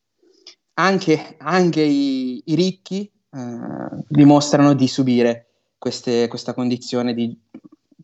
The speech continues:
malattia di gioco d'azzardo. Un'altra, un'altra notizia, anzi, eh, due notizie collegate fra loro, ovvero la prima, la vicepresidente, eh, degli Stati Uniti, Kamala Harris, che, eh, incolpa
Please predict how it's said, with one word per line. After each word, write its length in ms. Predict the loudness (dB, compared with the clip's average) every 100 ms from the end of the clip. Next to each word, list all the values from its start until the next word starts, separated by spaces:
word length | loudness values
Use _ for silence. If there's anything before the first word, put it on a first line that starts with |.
| _ -4
malattia 600 | 0 0 -2 -4 -2 -2
di 100 | -6
gioco 220 | -12 -8
d'azzardo. 600 | -10 -8 -6 -6 -10 -18 -20 -20 -20 -20 _ _
Un'altra, 880 | -4 0 0 0 -2 0 0 -2 -6
un'altra 420 | -8 -8 -8 -8 -12
notizia, 560 | -10 -14 -10 -4 -4
anzi, 420 | -2 -6 -6 -10 -10
eh, 320 | -10 -8 -8 -6
due 220 | 2 2
notizie 420 | 2 -2 -2 -4
collegate 440 | -2 0 0 0 -2
fra 160 | -2
loro, 300 | 0 0 -2
ovvero 260 | -2 -2 0
la 140 | -2
prima, 440 | -2 0 0 -2 -6 _ _ -6
la 80 | -2
vicepresidente, 1300 | 0 0 2 2 2 2 2 0 -2 -2 -2 -4 -8
eh, 320 | -8 -4 -4
degli 160 | -4 -6
Stati 260 | -6 -6 0
Uniti, 440 | 0 2 -2 -4 _ _ _
Kamala 380 | 0 2 2 2
Harris, 600 | 0 0 -4 -10 -16 _ _
che, 460 | -6 -4 -4 -8 -14
eh, 500 | -8 -8 -8 -8 -8
incolpa 720 | -4 2 2 2 -4 -6 _